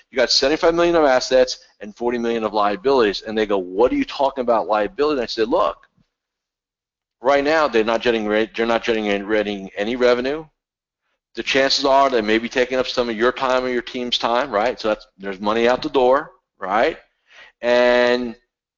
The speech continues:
God forbid they pass on and the children look at what's in there and they don't like what they see, they're gonna get the attorney and they're gonna sue your butt." And that's the reality today.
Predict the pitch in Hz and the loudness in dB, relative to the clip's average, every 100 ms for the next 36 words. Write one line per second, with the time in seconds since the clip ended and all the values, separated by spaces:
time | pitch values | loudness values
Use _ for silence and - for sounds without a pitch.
0 | _ 107 _ - 113 131 - 143 170 185 | _ _ _ -4 0 0 -2 -2 2 4
1 | 170 156 - 127 - 135 127 147 175 156 | 4 4 2 0 0 -2 0 2 2 2
2 | 135 123 110 113 104 147 139 143 135 139 | 2 0 -4 -6 -2 0 0 -2 0 -2
3 | 139 127 - 160 185 147 131 131 127 117 | 0 0 0 0 0 2 4 4 4 2
4 | 110 135 135 139 - 131 127 - 165 151 | 2 2 2 0 0 -2 0 2 2 2
5 | 139 - _ _ _ _ - 123 139 139 | 0 -4 _ _ _ _ -6 -2 2 2
6 | 139 139 - 165 160 135 127 131 - _ | 2 0 0 2 2 2 2 -2 -10 _
7 | - 110 117 107 - 147 151 117 104 - | -10 -6 -4 -4 -2 0 0 0 -4 -6
8 | - - _ _ _ _ _ _ 98 104 | -14 -18 _ _ _ _ _ _ -8 -2
9 | 117 - 123 117 113 113 110 - 110 101 | -2 -2 -2 0 2 2 -2 -4 -2 -2
10 | 78 | -2